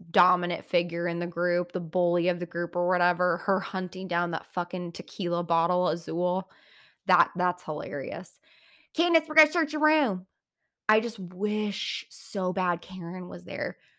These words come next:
going, "Jizzy." I just think a good slap on the wrist would do her some good right now.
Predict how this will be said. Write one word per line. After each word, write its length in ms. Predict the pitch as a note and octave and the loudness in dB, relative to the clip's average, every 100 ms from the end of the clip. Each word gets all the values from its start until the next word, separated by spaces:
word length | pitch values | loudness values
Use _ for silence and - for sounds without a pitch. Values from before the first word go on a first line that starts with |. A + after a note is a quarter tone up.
| _ _ - | _ _ -4
going, 400 | F#3+ F3+ E3+ F3+ _ _ - | 0 2 0 -6 _ _ -2
"Jizzy." 360 | C4+ D4+ F4+ - _ _ _ _ _ _ _ _ _ _ | 0 2 0 -4 _ _ _ _ _ _ _ _ _ _
I 140 | G#3 F#3+ | 0 0
just 160 | F#3 | -2
think 160 | - F3 | -6 -4
a 40 | |
good 180 | F3+ F3+ | -2 -2
slap 300 | - F#3 F#3 | 0 0 0
on 80 | F#3+ | -4
the 80 | F3 | -4
wrist 280 | F3 D#3 E3+ | -4 -4 -6
would 100 | E3+ | -6
do 100 | E3 | -4
her 120 | F3 | -6
some 200 | - F#3 | -6 -6
good 200 | F3 E3+ | -6 -4
right 200 | E3 - | -6 -6
now. 340 | - E3+ E3+ | -6 -6 -8